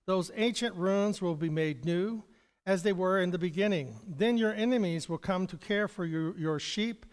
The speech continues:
and their children will work in your fields and in the, and in your gardens." And then verse eight, verse six, excuse me, of our lesson, "You will be called the Lord's priests,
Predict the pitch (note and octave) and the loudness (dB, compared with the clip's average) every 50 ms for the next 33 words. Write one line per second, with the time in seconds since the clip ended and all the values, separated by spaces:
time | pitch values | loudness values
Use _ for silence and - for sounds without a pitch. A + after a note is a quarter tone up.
0 | - - - _ _ - E3 E3 D#3+ E3 D#3 - - - A3 A3 G#3+ G3+ A3 G#3+ | -20 -20 -20 _ _ -8 -6 -4 -2 -2 -4 -4 -2 0 0 2 2 2 2 0
1 | G#3 F#3 F3 E3 D#3 F3+ F#3+ G3 F#3 F#3+ F#3+ E3 D#3+ D#3 D3+ - - A3+ A3+ A3 | 0 0 0 0 0 0 0 0 0 -2 -2 -2 -2 -2 -4 -4 -4 -2 0 2
2 | A3 G#3 F#3 D#3 F3 E3 F3 F3+ E3+ F3+ F#3 E3+ D#3+ E3+ F3 - F3+ E3+ E3+ E3 | 2 2 2 0 -2 -2 -2 0 -2 0 0 0 0 0 0 0 0 0 0 0
3 | E3 D#3+ E3 D#3+ D#3 D3 B2 F3 F3 F3 F3 D#3+ B2 C3 B2 A#2 - - - _ | 0 0 -2 -2 -2 -2 0 0 2 2 2 0 -2 -6 -10 -12 -14 -18 -20 _
4 | _ _ _ _ _ - D#3 D3+ D3+ D#3 D#3 C#3+ C#3+ D3+ D3 C#3 - - - F3+ | _ _ _ _ _ -10 -6 -4 -2 -2 -2 -2 -4 -4 -4 -4 -6 -8 -6 -2
5 | G3 F#3 E3 E3 D#3+ - - - - - - _ _ _ _ _ _ _ _ _ | -2 -2 -2 -2 -6 -10 -20 -20 -20 -20 -20 _ _ _ _ _ _ _ _ _
6 | _ _ _ _ _ _ _ - E3+ E3+ D3+ - - - F3 D#3+ - - C#3 - | _ _ _ _ _ _ _ -6 -4 -4 -4 -4 -6 -6 -8 -8 -8 -14 -16 -16
7 | - - D3 B2+ B2+ C#3+ D#3 - _ _ _ _ _ _ - D#3 D#3+ C#3+ D3 D3 | -14 -12 -12 -10 -8 -8 -10 -10 _ _ _ _ _ _ -8 -6 -6 -4 -4 -4
8 | D3 D3 F3+ G3+ - - E3 D#3 D#3 D#3 - - _ _ _ _ _ _ _ _ | -2 0 0 -2 -2 -2 -4 -4 -4 -6 -8 -10 _ _ _ _ _ _ _ _
9 | - F#3+ G#3 B3 B3+ A#3+ A#3+ F#3+ G#3+ A3+ - - - G3+ F#3+ G3+ G#3 G3+ E3 F3+ | -2 0 2 2 2 2 0 -2 -2 -4 -4 -2 0 2 2 2 2 0 0 0
10 | F3 E3 E3 E3+ F3+ F#3 G3 G3 G3+ G3+ F3+ - - - - - - A3+ G#3 D3 | 0 0 0 0 2 2 2 2 2 0 -2 -4 -12 -16 -12 -8 -6 -4 -4 -4
11 | A#2 - - - - - | -6 -8 -12 -14 -14 -20